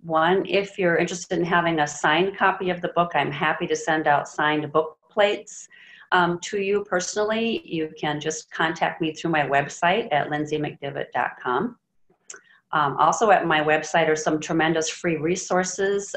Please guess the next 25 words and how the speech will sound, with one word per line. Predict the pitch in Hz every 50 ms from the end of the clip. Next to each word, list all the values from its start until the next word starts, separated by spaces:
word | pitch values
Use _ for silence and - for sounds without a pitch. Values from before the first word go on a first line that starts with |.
| -
um, | 165 156 156 151 151 151
through | 156 - - 165 165 160 156 156 151 151
the | 156 151 151 147 151
Ford | - - 151 151 151
Presidential | - 156 156 156 147 143 143 147 165 - - 156
Museum. | 151 147 143 139 143 147 143 139 139 135 139
The | 139 139
links | 135 139 143 143 139 - - 151
are | 139 135
on | 135 143 143
my | 143 139
website, | 135 139 139 135 139 - - 147 139 139 139 - - _ _ _ - - - - - - - 170
um, | 160 156 156
such | - 170 160 160 -
as | 165 151 -
some | 185 156 147 139 -
other | 156 160 160 165 156
videos | 147 160 156 151 151 156 151 147 143 143 143
of | 143 139 139
me | 143 139 139 139 143 143 160 -
and | - 147 139 143
the | 143 -
illustrator | - 135 139 143 - - - 131 131 135
Matt | 131 131 131 123 - -
Faulkner | - 143 151 156 156 156 - - - - 147 139 135 135 135 -